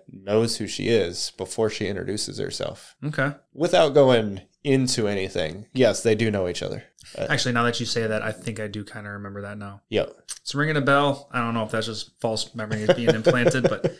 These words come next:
Speaker 1: <laughs>
Speaker 2: we'll go with that. Go on.
Speaker 1: And then Kushida agreed whoever scored the best between the worst graded students. So, you know, basically it's Ayano Kuji and his friends, she would go on a date with them.
Speaker 2: Oh, interesting.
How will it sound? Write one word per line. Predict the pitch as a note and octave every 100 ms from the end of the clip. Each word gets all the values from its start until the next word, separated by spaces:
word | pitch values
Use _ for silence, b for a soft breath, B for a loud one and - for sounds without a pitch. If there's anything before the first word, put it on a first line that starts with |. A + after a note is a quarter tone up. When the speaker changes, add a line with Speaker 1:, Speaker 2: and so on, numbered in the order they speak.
| _
Speaker 1:
<laughs> | _
Speaker 2:
we'll | C3
go | A#2
with | G#2
that. | G#2 - -
Go | A#2
on. | A2 - - - F3 - B _
Speaker 1:
And | B2+
then | A#2 A2
Kushida | - F#3 F#3+ E3+ D3+ C3+ -
agreed | C3 C#3 C#3 C3+
whoever | B2+ - B2+ C3+ C#3+
scored | C#3+ - C3+ C3
the | A#2
best | A2 - C3 B2+ - - -
between | A#2+ - B2 A2+ A2 -
the | A#2+ A2+
worst | G2+ B2+ B2+ B2+ - - _ _ -
graded | A#2+ A#2 C#3 C3 G#2
students. | - - G#2+ F#2+ G2 -
So, | A2 G2+
you | G2+ G2+
know, | F#2
basically | - A#2+ - A2+ A2 G2+
it's | G2+ G2 - - - _ A2+
Ayano | A2+ G#2+ G#2
Kuji | A#2 G2+ G#2 G2
and | F#2
his | -
friends, | - A2 G2 F#2+ G2+ - -
she | - - C3+
would | B2 A#2+
go | A#2
on | G2+
a | F2+
date | F#2 -
with | -
them. | - - _
Speaker 2:
Oh, | C#3+ D3 A2+
interesting. | A2 B2 C3 -